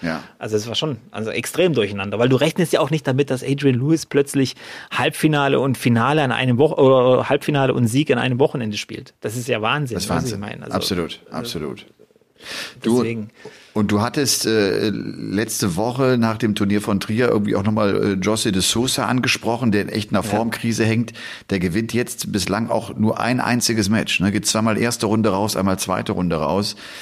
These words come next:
Speaker 2: Ja.
Speaker 1: Der, ja, es, das wird sehr spannend sein, wie die nächsten Wochen, äh, verlaufen werden bei dem. Das können ganz entscheidende, wegweisende, äh, Wochen werden. Der muss sich
Speaker 2: Ja.
Speaker 1: fangen. Der braucht dringend mal ein gutes Ergebnis und, äh, der braucht dringend ein bisschen Selbstvertrauen.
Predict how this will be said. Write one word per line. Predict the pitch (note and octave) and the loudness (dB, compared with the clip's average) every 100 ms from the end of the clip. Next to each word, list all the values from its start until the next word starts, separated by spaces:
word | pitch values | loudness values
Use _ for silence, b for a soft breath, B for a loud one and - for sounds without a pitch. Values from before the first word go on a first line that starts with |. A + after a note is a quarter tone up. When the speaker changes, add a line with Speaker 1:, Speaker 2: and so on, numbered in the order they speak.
| B B A2+ | B B -10
Speaker 2:
Ja. | - - | -6 -2
Speaker 1:
Der, | G#2 B2 A2+ G2 G2 G2 | 0 -2 -6 -10 -10 -6
ja, | A#2 F#2+ - G1+ - - - - | -6 -6 -8 -8 -8 -10 -12 -10
es, | - - | -6 -4
das | - F#2+ | -4 -2
wird | A2 F#2 | -2 0
sehr | B2+ | -2
spannend | - A2+ C3+ D3 | -2 -2 -2 0
sein, | C3 B2+ A#2+ G#2 | 0 0 -2 -4
wie | F2+ G#2+ A2 | -6 -2 0
die | A2 | 2
nächsten | A#2 C3 - G2+ | 2 0 -2 0
Wochen, | A#2+ B2+ C3 B2 A#2+ | -2 -2 -2 -2 0
äh, | A2+ A2 | 0 0
verlaufen | - A#2 G#2+ A2+ - F2+ | -2 -2 0 0 0 0
werden | C#2+ - | -2 -4
bei | D2 | -4
dem. | - D2 | -4 -4
Das | E2 - | -4 -4
können | A#2+ A#2+ | -2 0
ganz | C3 D#3 - | 0 0 0
entscheidende, | B2 - A#2+ C#3+ C#3+ C3 A#2+ | 0 0 0 -2 0 0 2
wegweisende, | G#2 D3+ D3+ G#2+ A2 C3 B2+ A2+ A2+ A2 B B - | 0 0 0 0 0 0 0 2 0 -2 B B -4
äh, | G2 F#2 | -2 0
Wochen | A2+ G#2+ | 0 0
werden. | F2 F2 G2 A2 A2 B B B B B | 2 0 0 -2 -6 B B B B B
Der | G2+ G2 | -4 0
muss | G2+ A2+ | 2 2
sich | - A2+ | 0 0
Speaker 2:
Ja. | G#2+ | -2
Speaker 1:
fangen. | C3 A#2+ D#2+ | -2 -2 -2
Der | D#2+ | -2
braucht | G2 G#2+ A#2 | -4 -4 -2
dringend | B2 A#2+ | -2 0
mal | A#2 A2+ | 0 0
ein | |
gutes | A2 A2+ A#2+ | 0 -2 -2
Ergebnis | A2+ A2 A2 A#2 - A2+ G#2+ | -2 -2 -2 -4 -2 -2 0
und, | G#2+ G#2 G2+ - | 0 -2 -2 -2
äh, | G#2 G#2 | 0 0
der | G2+ | 0
braucht | G#2 G#2 G#2 | -2 -4 -4
dringend | G#2+ A2 | -4 -2
ein | G#2+ | -4
bisschen | G2+ A2 | -4 -4
Selbstvertrauen. | G2 G2 - D2 - C2 A#1+ | -4 -4 -6 -8 -6 -6 -6